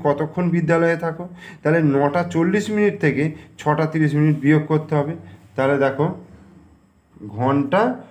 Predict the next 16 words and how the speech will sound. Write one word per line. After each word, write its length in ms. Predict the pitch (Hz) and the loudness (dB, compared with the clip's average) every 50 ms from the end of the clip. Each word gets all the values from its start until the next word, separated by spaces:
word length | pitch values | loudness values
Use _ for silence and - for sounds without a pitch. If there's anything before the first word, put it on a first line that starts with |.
| - _ _ - 110 | -20 _ _ -4 -2
আর 80 | 117 120 | -2 -2
হচ্ছে 200 | 123 120 - 190 196 180 139 | -4 -4 -6 -6 -2 -2 0
মিনিট, 260 | 113 101 92 85 80 - 113 | 0 -2 -2 -4 -4 -2 -2
আমি 100 | 117 131 135 127 | 0 0 0 -2
একটু 140 | 120 147 147 - | -2 -4 -6 -2
সঠিক 260 | - 127 120 131 135 131 - | -2 -2 -2 -2 -4 -4 -2
করে 140 | 127 127 127 127 110 | -2 0 2 2 2
দেখাচ্ছি। 360 | 104 - 113 110 - - 139 151 147 - - - - - | 2 0 -2 -4 -6 -8 -12 -12 -12 -14 -20 -20 -20 -8
তাহলে 200 | - 113 117 123 120 113 113 | -4 -2 0 0 0 2 2
ন 20 | 117 127 139 135 135 | 2 2 2 2 2
ঘন্টা 320 | 156 170 170 170 165 202 220 226 - - - - - - - - | 2 0 0 0 -2 -2 -2 -2 -6 -10 -18 -20 -20 -20 -8 -2
চল্লিশ 380 | 135 139 139 147 160 175 156 - 170 165 | 0 2 2 2 2 0 -2 -2 -2 -2
মিনিট 240 | 151 135 120 110 - - | 0 0 0 -2 -4 -2
থেকে 200 | 123 110 113 147 185 214 - - - - - - - - - - - | -2 0 0 0 0 -2 -4 -8 -14 -18 -20 -20 -20 -20 -16 -14 -14
ছ 40 | - - 117 113 120 120 123 | -8 -4 0 0 0 0 0
ঘন্টা 320 | 139 143 147 147 147 156 | 0 0 0 0 -2 -2